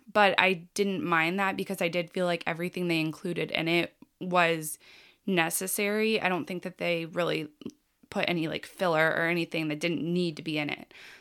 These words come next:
So, yeah, I, I didn't mind the length. One thing I really liked about it at the beginning, the director does a good job of kind of misleading the viewers to think that Andy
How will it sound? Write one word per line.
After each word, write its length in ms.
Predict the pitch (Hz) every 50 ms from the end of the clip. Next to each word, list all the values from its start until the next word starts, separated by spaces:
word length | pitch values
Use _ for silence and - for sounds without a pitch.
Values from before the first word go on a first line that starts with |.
| _
So, 140 | - - 226
yeah, 120 | 214 175
I, 120 | - - - - -
I 140 | - 180 180
didn't 240 | 175 175 180 180 170
mind 220 | 160 151 151 151
the 60 | 147
length. 360 | - - - - - - _ _ _ _ _ - - _ _ _ _ _ _ -
One 280 | - 202 220 202 214 220
thing 200 | 247 240 240 220
I 60 | 202
really 300 | 190 185 190 190 196 185
liked 380 | 180 170 165 156 156 - - - -
about 500 | 196 185 196 190 185 190 190 196 - - -
it 320 | 208 214 214 214 - - -
at 140 | 196 196 -
the 60 | 196
beginning, 640 | 175 196 170 - 175 170 175 185 208 226 233 233 -
the 280 | - 196 190 190 185 - - - -
director 520 | - 196 190 185 170 180 - - 214 220
does 220 | 214 226 214 202 202
a 40 | 190
good 240 | 170 - 175 180
job 240 | 170 180 170 170 170
of 120 | 180 175 -
kind 200 | - - 190 190
of 80 | 185
misleading 520 | 185 180 170 - - 185 180 175 180 180 170
the 60 | 160
viewers 440 | 165 160 165 160 165 170 175 - -
to 120 | - 190
think 280 | - - 175 170 170 -
that 160 | 180 170 - -
Andy 460 | 180 175 170 175 170 180 180 175 170